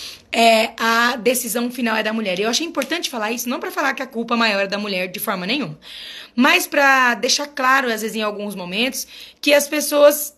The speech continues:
é, sei lá, são levadas pela rapidez do momento ali, não sei, foi, pronto, fui, fiz. Então, elas tiram a culpa de si e não se responsabilizam. E isso traz ainda mais consequências pra mulher. Porque isso não trata a seriedade da coisa, sabe? Então,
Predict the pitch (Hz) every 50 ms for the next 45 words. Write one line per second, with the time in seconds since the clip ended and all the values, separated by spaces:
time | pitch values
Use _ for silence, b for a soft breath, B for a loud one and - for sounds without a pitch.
0 | _ - 277 269 269 - - 226 - - - - 320 320 359 339 294 254 233 269
1 | 277 277 277 285 294 285 285 - - - 285 277 269 285 277 285 233 262 277 226
2 | 269 262 262 247 247 254 247 269 254 247 277 285 269 269 262 262 - 285 285 294
3 | 294 - 285 285 285 285 285 285 294 294 294 - - 311 311 302 - - 294 262
4 | 196 156 - - B B B B B B 254 247 254 349 392 392 339 302 294 294
5 | - - 320 330 339 349 339 339 339 339 320 311 320 320 311 - - - - 254
6 | 247 262 269 - - 240 240 247 254 285 - - 285 285 285 285 277 277 240 285
7 | 262 247 269 269 233 175 175 170 160 B B B B B B B - 285 285 277
8 | 277 269 277 294 311 302 - - 330 - B B B B - 262 262 262 240 247
9 | 247 269 240 277 254 233 226 220 214 220 240 269 294 285 - - 285 269 - 277
10 | 269 - 233 226 226 240 226 - - 226 220 220 214 190 175 175 180 - _ B
11 | B B B B B B B B - 240 - 285 285 294 302 294 285 277 262 269
12 | 277 269 - 269 269 269 277 247 - - 262 233 240 254 240 214 214 208 208 190
13 | 180 196 190 - 190 170 170 160 165 - - 226 233 226 208 214 247 254 240